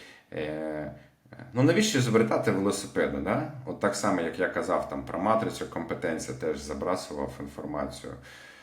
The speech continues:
Тому що це теж дуже актуальне питання для агенцій на Upwork. Я з багатьма спілкувався, і у кожного там своя модель по, м, модель по, а, мотивації співробітників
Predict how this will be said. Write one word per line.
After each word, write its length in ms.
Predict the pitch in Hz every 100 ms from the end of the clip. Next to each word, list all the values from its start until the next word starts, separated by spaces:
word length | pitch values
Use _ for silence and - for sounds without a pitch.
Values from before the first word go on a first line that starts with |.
| -
Тому 160 | - 101
що 180 | - 107
це 180 | - 113
теж 300 | 170 165 127
дуже 280 | 131 120
актуальне 800 | 95 - 95 101 107 101 92 85 -
питання 440 | - 95 101 95
для 200 | - 82
агенцій 580 | - 78 82 90 90 80
на 120 | 78
Upwork. 460 | 76 - 82 - - - - _ - - - - - _ _ _
Я 180 | 90 92
з 80 | 95
багатьма 540 | 92 104 - 104 98
спілкувався, 800 | - - - - 107 135 - 80 71
і 20 |
у 60 | 82
кожного 400 | 110 117 90 78
там 180 | 73 69
своя 380 | - 95 120
модель 580 | 120 92 82 85 82 80 73 - - - _
по, 360 | 90 85 82 78 - 78
м, 480 | 80 80 78 73 69 - - _ _ _ _ - -
модель 480 | 90 82 92 90 85 -
по, 380 | 82 78 76 71
а, 260 | 78 76 73
мотивації 920 | 80 - 76 82 87 - - 80 76
співробітників 1080 | 71 - 71 76 71 80 - 73 71 67